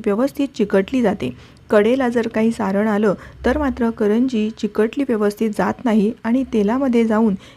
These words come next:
या करंज्या फुटल्या जातात. आता ह्याचं, ही अशी आपण जशी नेहमी करंजी करतो, तशी करायची आणि या कडा व्यवस्थित दाबून घ्यायच्या आहेत.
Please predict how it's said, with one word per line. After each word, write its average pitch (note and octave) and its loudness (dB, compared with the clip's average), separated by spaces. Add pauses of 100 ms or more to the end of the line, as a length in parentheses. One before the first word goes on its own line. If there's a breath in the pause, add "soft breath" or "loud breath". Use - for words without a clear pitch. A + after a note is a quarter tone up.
(120)
या D4 0
करंज्या A#3 0
फुटल्या G#3 -4
जातात. F#3+ -4 (680 loud breath)
आता A3 0 (360 soft breath)
ह्याचं, A#3 2 (280)
ही A#3+ 0
अशी A3 0
आपण G#3 0
जशी G3+ -2
नेहमी G#3+ 4
करंजी F#3+ 0
करतो, G#3 -2
तशी G3 -4
करायची G#3 0 (280 loud breath)
आणि B3 0
या A#3+ 0
कडा G#3+ -2
व्यवस्थित A#3 0
दाबून G#3 -2
घ्यायच्या G3+ -2
आहेत. G3 -2